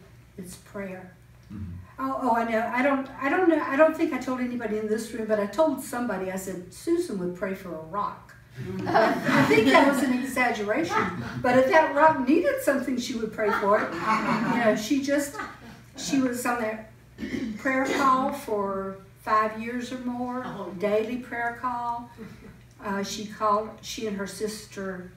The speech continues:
Speaker 1: Connie called each other, uh, probably once a week or so and prayed for their families. Uh, she is in prayer on a regular basis with a woman from her past in Pennsylvania. And, uh, she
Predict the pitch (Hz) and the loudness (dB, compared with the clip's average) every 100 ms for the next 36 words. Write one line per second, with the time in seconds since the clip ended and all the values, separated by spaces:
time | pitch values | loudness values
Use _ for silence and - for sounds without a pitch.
0 | - 202 214 233 247 - 220 190 202 208 | -6 0 0 0 -4 -4 -4 -2 -2 -6
1 | 208 - 233 220 233 233 240 - - - | -8 -6 -4 -2 -4 -6 -6 -10 -20 -20
2 | - - - - 196 190 190 190 - - | -20 -20 -20 -10 -8 -6 -8 -10 -14 -4
3 | 226 214 220 214 214 214 214 214 214 214 | -2 0 -2 -2 -2 -4 -2 -2 -2 -4
4 | 214 - 214 226 202 - 208 208 202 196 | -6 0 2 2 -2 -4 -4 -4 -8 -10
5 | - 233 247 254 262 262 254 - - - | -12 -8 -4 -2 -2 -2 -2 -6 -16 -20
6 | - - 196 190 190 214 - 214 202 190 | -20 -10 -8 -6 -6 -6 -8 -8 -6 -8
7 | - - - 208 196 202 190 - 208 202 | -10 -18 -6 -4 -2 -4 -4 -4 -2 -2
8 | 196 196 196 202 202 208 214 214 - 196 | -2 -4 -6 -6 -4 -4 -4 -10 -12 -10
9 | 196 190 202 208 202 208 - - 202 190 | -10 -4 -2 -2 -2 -4 -8 -10 -8 -8
10 | - 202 208 - 208 190 208 214 202 190 | -8 -6 -6 -8 -10 -10 -10 -12 -12 -8
11 | 202 226 240 294 277 - - - - - | -8 -8 -8 -8 -10 -18 -20 -20 -20 -20
12 | - - - 214 208 196 190 185 190 - | -20 -20 -12 -4 -4 -2 -4 -6 -8 -8